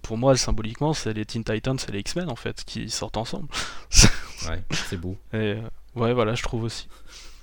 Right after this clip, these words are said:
Speaker 2: Mais du coup, je parlais, enfin, j'essaie de parler de la rivalité, pas tellement en termes éditorial, mais en termes de lecteurs. Tu sais, on aime bien souvent faire croire que, euh,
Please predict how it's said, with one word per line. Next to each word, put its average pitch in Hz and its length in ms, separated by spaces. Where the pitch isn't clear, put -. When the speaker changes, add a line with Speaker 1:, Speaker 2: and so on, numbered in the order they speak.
Speaker 2:
Mais 101 80
du 101 100
coup, 120 100
je - 80
parlais, 92 220
enfin, 92 220
j'essaie 87 240
de 87 40
parler 101 220
de 98 60
la 98 80
rivalité, 95 400
pas 101 140
tellement 101 320
en 101 40
termes 90 240
éditorial, 107 540
mais 92 80
en 87 80
termes 92 160
de 92 80
lecteurs. 98 340
Tu - 80
sais, 95 120
on 92 60
aime 87 100
bien 95 120
souvent 92 260
faire - 200
croire 101 300
que, - 100
euh, 87 180